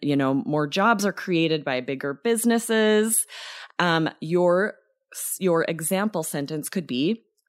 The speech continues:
for example, a manufacturing company in Las Vegas created a staggering number of new jobs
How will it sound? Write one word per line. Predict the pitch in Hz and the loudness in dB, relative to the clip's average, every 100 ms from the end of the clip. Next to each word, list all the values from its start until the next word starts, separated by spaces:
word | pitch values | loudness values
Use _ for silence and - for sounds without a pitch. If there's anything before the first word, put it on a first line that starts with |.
| - | -6
for | 185 196 | -2 -2
example, | 190 165 143 135 190 226 311 - - - - | -2 -2 -2 0 2 2 0 -8 -20 -14 -4
a | 165 | 0
manufacturing | 170 165 165 185 185 202 185 | 2 2 0 0 -2 -2 -2
company | 180 175 170 165 139 | -2 -2 -2 -2 0
in | 143 | -2
Las | 135 147 | -2 -2
Vegas | - 220 233 240 - - | 0 2 2 0 -4 -6
created | - 196 180 185 196 - | -4 2 4 4 2 2
a | 202 | 0
staggering | 196 - - 208 254 214 190 165 | 0 -2 2 4 4 4 2 2
number | 160 156 147 151 | 2 2 2 2
of | - 143 135 | 2 0 2
new | 147 143 | 2 4
jobs | 190 190 147 147 165 | 4 4 4 2 -2